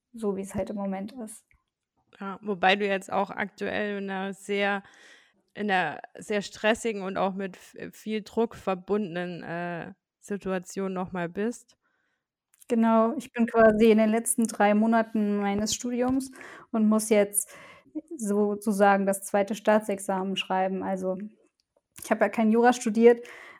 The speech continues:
Speaker 1: äh, sondern das ist so 'ne Be-, Sonderlaufbahn, äh, als Beamtin, dass ich danach quasi, äh, Staatsanwältin bin.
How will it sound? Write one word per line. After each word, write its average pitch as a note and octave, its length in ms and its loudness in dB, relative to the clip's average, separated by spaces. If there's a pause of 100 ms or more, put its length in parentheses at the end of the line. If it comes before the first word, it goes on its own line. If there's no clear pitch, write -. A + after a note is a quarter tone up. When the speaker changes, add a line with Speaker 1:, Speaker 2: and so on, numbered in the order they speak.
(140)
Speaker 1:
äh, G#3+ 200 6
sondern G#3 320 2
das G#3 120 -2
ist A#3+ 140 -4
so G#3 80 2
'ne G3+ 100 4
Be-, G3 240 4
Sonderlaufbahn, A3 1040 6
äh, - 20 -6 (140)
als G#3 300 0
Beamtin, B3+ 680 2 (440)
dass G#3+ 220 4
ich G#3+ 280 -2
danach G#3 480 0
quasi, G#3 600 2
äh, G#3 260 0
Staatsanwältin A3+ 840 2
bin. G#3+ 360 2